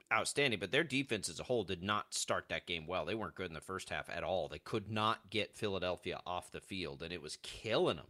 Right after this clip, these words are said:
right? It was gonna be the reason that they lost the game, quite frankly. Uh, but, but, you know, ultimately, they did get it done. Um, and, and, you know, that adjustment at halftime was as important for them, I think, as it was for,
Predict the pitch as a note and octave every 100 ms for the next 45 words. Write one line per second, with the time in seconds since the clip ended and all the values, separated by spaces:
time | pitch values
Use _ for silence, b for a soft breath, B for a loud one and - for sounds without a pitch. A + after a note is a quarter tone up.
0 | - E2 F#2 G#2 F#2+ G2 G2 A2+ A2 A2+
1 | G2+ F#2 A2+ A2 G2+ F#2+ F#2+ F2+ G#2+ -
2 | E2 - F2+ C#3 - _ _ _ _ _
3 | G2 E2 F#2 G#2+ - - D#2 _ _ _
4 | _ - F2+ F2 G#2 - - G#2 - A2+
5 | G2 - C3+ C3+ - C3+ A#2 F#2 G2+ G#2
6 | b b b b - - A2+ G2 A#2 A#2
7 | G2+ G2+ F#2+ - D#2+ C2+ E2 - _ _
8 | _ _ - F#2+ G2 G2 G2 - _ _
9 | _ _ _ _ A#2+ B2 A#2 B2 B2+ A2+
10 | - D#3+ C#3+ D3 C3+ D3 C3 C#3+ A#2+ B2+
11 | B2+ B2+ C3 B2+ A2 G2 G2 - B2+ G2+
12 | - F#2+ G2+ A#2+ G2+ - G#2+ G#2+ F#2+ F2+
13 | F#2+ G2 G2+ - F2+ F2+ F#2+ G#2+